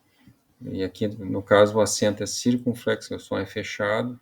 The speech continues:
Os demais aqui é o som aberto, o som, é o acento agudo. E também questão, a questão do tio, né, pessoal? Então, às vezes a pessoa, eh, acha assim que, ah, o tio é um acento.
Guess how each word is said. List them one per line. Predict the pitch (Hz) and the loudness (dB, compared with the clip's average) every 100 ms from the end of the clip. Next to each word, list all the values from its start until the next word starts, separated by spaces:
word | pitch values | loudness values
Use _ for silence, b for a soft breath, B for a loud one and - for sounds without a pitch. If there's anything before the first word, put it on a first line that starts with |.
| _ | _
Os | - | -14
demais | 87 90 92 98 | -8 -6 -2 -4
aqui | 95 - | -6 -8
é | |
o | 98 | -8
som | - 101 | -6 -6
aberto, | 104 104 104 - - _ _ | -4 0 -2 -2 -8 _ _
o | - | -20
som, | - 87 - 95 _ _ - - | -14 -10 -10 -14 _ _ -20 -8
é | 90 | -2
o | 85 87 | 0 0
acento | 82 92 87 | -2 -4 0
agudo. | 117 107 104 120 120 _ B B B B B B B _ _ _ _ _ _ _ _ _ B B B B B _ | 0 0 -2 -4 -4 _ B B B B B B B _ _ _ _ _ _ _ _ _ B B B B B _
E | 113 113 | 6 8
também | - 123 113 113 | 8 8 10 10
questão, | 123 127 - 123 | 8 6 6 6
a | 117 | 4
questão | - 104 98 - 120 | -4 -10 -6 2 2
do | 120 | 0
tio, | 120 - - 127 139 | -6 -10 -4 0 2
né, | 123 104 | 0 -4
pessoal? | 101 95 101 | -8 -14 -12
Então, | 92 104 | -8 -4
às | 107 | -4
vezes | 101 110 | -4 -8
a | 113 | -10
pessoa, | - 107 117 - _ | -14 -12 -12 -14 _
eh, | - 92 92 87 | -14 -12 -12 -10
acha | 101 107 - | -6 -6 -6
assim | - 117 | -10 -10
que, | - | -6
ah, | 123 113 | -4 -4
o | 104 | -6
tio | - - 127 139 | -8 2 4 4
é | 135 | 2
um | 127 | -2
acento. | 123 117 - 104 92 | -4 -6 -6 -6 -6